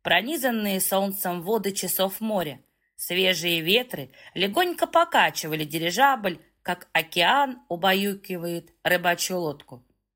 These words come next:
Под эту легкую, уютную качку – так хорошо читается и спится. Дирижабль часами летел среди огромных стай птиц, которые кормятся в часы суши,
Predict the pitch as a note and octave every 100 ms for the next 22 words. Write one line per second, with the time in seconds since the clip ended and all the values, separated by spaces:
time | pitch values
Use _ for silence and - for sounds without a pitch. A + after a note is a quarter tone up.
0 | _ _ - D#4+ F#4+ - G#3+ A#3 C#4 C4+
1 | - G3+ G#3+ A#3+ C4+ - E3 D#3+ - C#4+
2 | - - G3+ E3+ _ _ - D#3 - F3
3 | G3 B3 F4+ F#4 - - E3+ E3 D#3+ -
4 | D#3+ D#3 - - D#3+ D#3 - B2+ - _
5 | _ _ _ _ _ - D3+ G3 A3 B3
6 | B3+ C4+ C4 D#4+ D4 D4+ B3 G3 E3+ E3
7 | E3 - A#3 A3+ - E3+ D#3 E3 - E3+
8 | F3 A3+ A#3+ G#3 F#3+ - F#3+ G#3+ A3+ -
9 | B3+ A3 - - _ - _ - G3+ B3+
10 | A#3+ A#3+ A#3 C4+ D4 C4 F3+ - D#3 D3
11 | - - - B3 - B3+ F#3+ - -